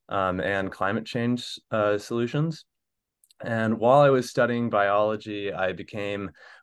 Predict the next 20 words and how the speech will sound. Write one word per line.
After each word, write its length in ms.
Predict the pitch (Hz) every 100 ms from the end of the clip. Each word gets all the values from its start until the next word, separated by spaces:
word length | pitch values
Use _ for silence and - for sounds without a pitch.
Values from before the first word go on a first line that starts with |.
| 110
more 260 | 120 131
and 160 | 123 110
more 280 | 104 104 98
passionate 680 | - 95 95 104 95 95
about 360 | 87 87 85 82
data 220 | 95 95
science 640 | 92 95 95 101 107 - -
and, 460 | 98 90 85 85 85 -
uh, 220 | 90 82 87 87
data 240 | 101 92
analytics. 720 | 92 90 87 95 101 - - _ - - - - _ -
Um, 560 | 95 92 87 85 82 - _ _ _ _ - - _ _ _ _ _ -
and 500 | 107 104 101 101 101
so 300 | - 104 101
that's 400 | 98 113 113 - - - _
basically 720 | 117 120 123 113 107 101 104
what 240 | 95 104 87
brought 260 | 104 95
me 220 | 98 95 87
here. 500 | 107 95 90 90